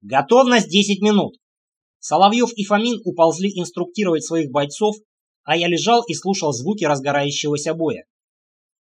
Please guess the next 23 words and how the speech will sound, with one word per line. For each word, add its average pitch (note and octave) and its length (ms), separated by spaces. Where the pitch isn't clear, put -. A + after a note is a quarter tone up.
Прозвучало A#3 580
три A3+ 200
достаточно G3+ 560
громких G3 380
взрыва. D#3+ 420
Вероятно, A#3+ 600
танки F#3+ 280
противника D3+ 560
завязли F3+ 440
на D#3+ 320
заминированном F3 680
участке F3 460
дороги, F3+ 420
где A#2+ 200
их F#3+ 120
наверняка F3 600
Д C3+ 160
Ш D#3+ 160
Бшники G3 440
из F3+ 220
группы F#3+ 300
Заслон D#3+ 400
один E3+ 280